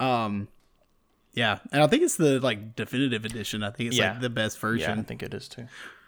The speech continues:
Speaker 1: Which I don't see why you wouldn't do that at this point.
Speaker 2: Yeah, so, because the game's two years old, three years old now?
Speaker 1: Yeah, something like
Speaker 2: Something
Speaker 1: that.
Speaker 2: like that. So you might as well pick up the,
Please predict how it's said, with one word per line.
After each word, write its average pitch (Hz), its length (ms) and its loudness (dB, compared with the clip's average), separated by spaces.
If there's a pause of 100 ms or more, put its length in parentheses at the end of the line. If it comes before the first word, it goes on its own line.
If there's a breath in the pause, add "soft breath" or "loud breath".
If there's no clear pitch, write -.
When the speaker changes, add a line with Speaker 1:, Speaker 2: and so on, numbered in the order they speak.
(120)
Speaker 1:
Which 220 160 6
I 190 80 10
don't 120 140 -2
see 117 140 -2
why 101 200 4
you 98 180 0
wouldn't 104 280 -2
do 104 140 0
that 104 180 2
at 110 80 -8
this 107 160 -4
point. 107 280 -2 (140)
Speaker 2:
Yeah, 98 240 -4 (120)
so, - 200 -14
because 123 300 -4
the 127 80 0
game's 120 340 -2 (580)
two 160 200 -4
years 262 320 -4
old, 269 360 -6
three 196 200 0
years 220 180 -4
old 247 240 -6
now? 247 280 -10 (420)
Speaker 1:
Yeah, 302 200 2
something 156 240 -4
like 113 60 -6
Speaker 2:
Something 117 140 0
Speaker 1:
that. 107 80 2
Speaker 2:
like 76 80 -6
that. 107 180 -4
So 104 100 -10
you 107 220 -4
might 107 180 -2
as 110 120 -8
well 110 160 -4 (180)
pick 117 160 -6
up 110 140 -4
the, 110 80 -4